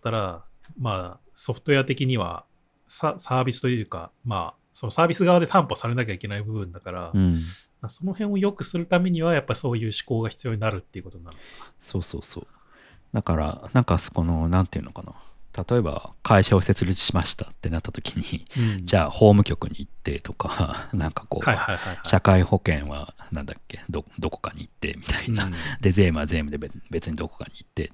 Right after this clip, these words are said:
Speaker 2: ていうのは、
Speaker 1: そうそうそう。
Speaker 2: なんていうか、全てがサービスを
Speaker 1: うん。
Speaker 2: する側と受ける側が、の関係性がこう、まあ、ある意味一期一会っていうか、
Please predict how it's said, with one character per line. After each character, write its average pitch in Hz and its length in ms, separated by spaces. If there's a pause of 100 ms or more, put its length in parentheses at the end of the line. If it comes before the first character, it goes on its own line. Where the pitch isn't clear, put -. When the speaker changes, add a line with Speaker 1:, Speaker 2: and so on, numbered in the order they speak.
Speaker 2:
て 78 80
い 73 60
う 78 60
の 78 120
は、 80 100
Speaker 1:
そ 76 60
う - 40
そ - 80
う - 40
そ - 60
う。 - 1040
Speaker 2:
な 117 140
ん 110 40
て - 120
い - 20
う - 40
か、 - 260 (600)
全 143 260
て 90 120
が 71 240 (280)
サ - 180
ー 110 40
ビ 90 80
ス - 160
を - 220
Speaker 1:
う 113 60
ん。 85 180
Speaker 2:
す - 200
る 98 100
側 101 260
と - 280 (120)
受 92 140
け 104 60
る 92 100
側 92 220
が、 92 360 (220)
の 95 100
関 131 240
係 135 160
性 127 200
が 123 120
こ 95 200
う、 95 40
ま 110 120
あ、 123 60
あ 156 60
る 160 60
意 110 60
味 82 80
一 95 200
期 98 100
一 - 180
会 76 40
っ - 40
て - 160
い - 40
う - 20
か、 - 340